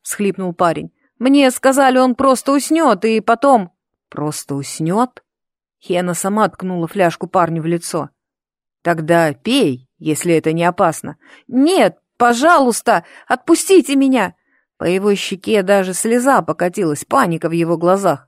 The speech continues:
Был бы парень хоть лет на пять старше, Хена убила бы на месте, не задумываясь, но так... «Что там?» зарычала Хена сквозь зубы. «А ты знаешь, какая награда обещана за его голову?» всхлипнул парень. «Кшалья падаль».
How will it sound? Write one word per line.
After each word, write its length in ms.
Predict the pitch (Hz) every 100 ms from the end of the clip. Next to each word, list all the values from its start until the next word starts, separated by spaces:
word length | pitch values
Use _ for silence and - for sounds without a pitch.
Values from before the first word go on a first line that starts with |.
| _ -
Был 300 | 208 254 220
бы 120 | 220
парень 400 | 214 220 214 196
хоть 220 | 196 185
лет 180 | 208 202
на 120 | 202
пять 280 | 214 214 180
старше, 460 | - 202 202 -
Хена 400 | 170 208 196 185
убила 380 | 196 202 269 170
бы 100 | 151
на 140 | 151 170
месте, 400 | 170 135 - 139
не 100 | 143
задумываясь, 720 | 185 190 240 165 143 127 -
но 400 | 151 151 143 139 -
так... 400 | 185 190 160 - _ _ _
«Что 460 | - - 175 165
там?» 480 | 127 151 151 131 123 - _ _ -
зарычала 560 | 143 160 - 160 151
Хена 300 | 151 175 156
сквозь 260 | - 170 151
зубы. 400 | 160 175 139 131 _ -
«А 220 | 226 233
ты 180 | - 262
знаешь, 520 | 226 277 349 330 -
какая 380 | 285 285 262 247
награда 560 | 269 285 330 269 247
обещана 500 | 247 262 226 269 247
за 140 | 240 269
его 180 | 277
голову?» 500 | 247 294 220 190 185 - _
всхлипнул 540 | - - 208 180 180 170
парень. 440 | 190 160 151 147 _ _ _ _
«Кшалья 580 | - - 107 160 156 170
падаль». 580 | - 214 165 - -